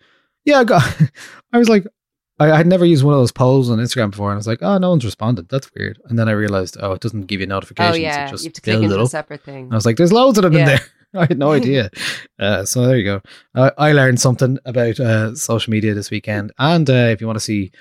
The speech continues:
Speaker 1: what else I learned, uh, put some videos together on Instagram, uh, forward slash nine oh nine of some of the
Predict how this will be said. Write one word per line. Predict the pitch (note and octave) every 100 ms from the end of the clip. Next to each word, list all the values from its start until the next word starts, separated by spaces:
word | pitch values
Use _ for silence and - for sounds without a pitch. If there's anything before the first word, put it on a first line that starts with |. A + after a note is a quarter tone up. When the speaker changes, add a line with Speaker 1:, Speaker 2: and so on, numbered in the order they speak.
| _ _ -
Speaker 1:
what | A2
else | B2 A2+
I |
learned, | A2 G#2+ G#2 -
uh, | G#2 G2+ F#2
put | - A2
some | F#2+
videos | G#2 G2+ G2
together | - - F#2+ F#2+ F#2+
on | F#2+
Instagram, | F#2 - G2 F#2 F#2+ -
uh, | F#2+ F#2+
forward | F#2 G2+ F#2
slash | G2 -
nine | G2+
oh | G2+
nine | A2+ A2+ A2
of | G2+ G#2
some | - A2+
of | G#2+
the | A#2